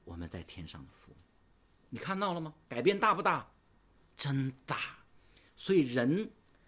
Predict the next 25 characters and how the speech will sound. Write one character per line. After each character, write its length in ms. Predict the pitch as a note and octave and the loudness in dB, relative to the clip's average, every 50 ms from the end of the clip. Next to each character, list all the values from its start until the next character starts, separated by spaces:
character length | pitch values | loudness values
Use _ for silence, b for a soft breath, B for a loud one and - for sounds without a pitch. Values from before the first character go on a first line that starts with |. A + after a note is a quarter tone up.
| b b b b | b b b b
其 280 | - - - - D3+ F#3 | 0 2 2 4 4 2
实 220 | F3+ - D#3 D3+ | 2 2 0 -2
没 360 | C#3+ C#3 A#2 G#2 G#2 G#2 C3+ | -2 -2 -2 -2 0 0 0
进 400 | D3+ - - - C#4+ G#3+ E3+ C#3 | 0 2 4 6 6 6 6 4
这 160 | B2+ - D3 A#2+ | 2 0 -2 -4
个 340 | - - B2 A2 F#2+ F2 - - - | -2 -2 -4 -4 -4 -4 -8 -14 -10
上 340 | - - - G#3 E3 D3 | -2 2 4 4 4 4
帝 140 | C#3 D#3 C#3+ | 2 0 0
的 80 | A#2 G#2+ | 0 0
帐 240 | - - C#3+ B2 A2+ | 0 0 0 0 0
幕 120 | A2+ G#2+ | -4 -6
之 180 | G#2 - A2 G#2 | -6 -8 -12 -12
前 260 | - - F2+ F2 F2 | -10 -10 -10 -10 -10
是 140 | - - - - _ | -10 -12 -12 -8 _
不 80 | - F3+ | -2 -2
荣 140 | C3+ B2+ - - - D2+ | -2 -4 -8 -14 -16 -18
耀 80 | - - - - | -18 -18 -18 -20
的， 60 | - - b b b b b b b b b b | -20 -20 b b b b b b b b b b
当 260 | - E3 E3+ F3+ E3+ C#3+ | -2 0 0 2 2 0
你 120 | G#2+ F2 - - | 0 -2 -6 -8
进 540 | - - - - - E4+ F#4 F4+ C4+ G#3+ | -2 2 4 4 6 8 10 10 12 12
了 140 | F3 C#3+ A#2+ | 10 8 6
上 280 | - - F#3+ D#3+ C#3 B2+ | 6 6 4 6 4 4
帝 160 | B2+ C3+ B2 | 2 0 0
的 120 | G#2 G2+ | 0 -2